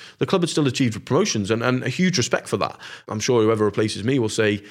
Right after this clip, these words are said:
things weren't good enough in certain areas. Absolutely, 'cause it, it's not. But what we had to do is we had to change the culture. We had a, we had a list of, um,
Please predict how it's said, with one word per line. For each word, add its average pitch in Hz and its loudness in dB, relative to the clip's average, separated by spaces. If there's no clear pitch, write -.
things 110 0
weren't 107 2
good 104 0
enough 101 0
in 107 -2
certain 104 0
areas. 117 2
Absolutely, 123 0
'cause 95 -2
it, 104 -10
it's 98 -6
not. 131 0
But 113 4
what 139 4
we 107 2
had 147 0
to 120 -10
do 107 2
is 95 0
we 110 2
had 135 0
to 135 -4
change 131 2
the 117 0
culture. 104 0
We 98 4
had 101 2
a, 98 2
we 107 2
had 110 4
a 107 4
list 127 0
of, 117 2
um, 110 2